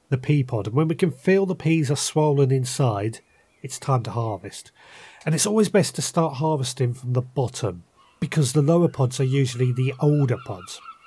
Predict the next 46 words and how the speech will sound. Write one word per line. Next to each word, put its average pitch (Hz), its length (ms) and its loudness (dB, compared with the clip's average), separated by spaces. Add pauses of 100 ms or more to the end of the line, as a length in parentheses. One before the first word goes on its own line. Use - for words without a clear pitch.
(180)
Now, 143 220 2
I 180 100 2
tend 151 220 -2
to 123 100 -10
just - 380 -4
go 170 220 4
over 135 300 2
each 131 280 -2
pod 120 420 -2
and, 117 460 -4
when 143 160 2
they're 123 160 4
ready, 117 400 -2 (100)
pick 131 240 -2
'em 95 160 -6 (260)
and 127 100 0
then 113 140 -2
keep 147 240 -2
checking 123 340 -2
them. 107 180 -2
Rather 165 220 4
than 147 80 0
trying 139 280 0
to 131 60 2
get 127 180 -2
them 120 120 0
all 120 300 2
at 127 140 -2
the 127 60 -10
same 107 300 -4
time, 110 320 -4 (300)
I 131 80 -2
just 123 200 -6
pick 143 180 -2
them 120 180 -2
when 117 200 2
they 113 180 2
are 110 280 -2
ready. 117 440 -2 (500)
Generally 214 420 0
speaking, 190 560 -4
you 123 80 -2
will 123 80 0
have 123 160 -2
about 131 280 -2
five 151 500 -2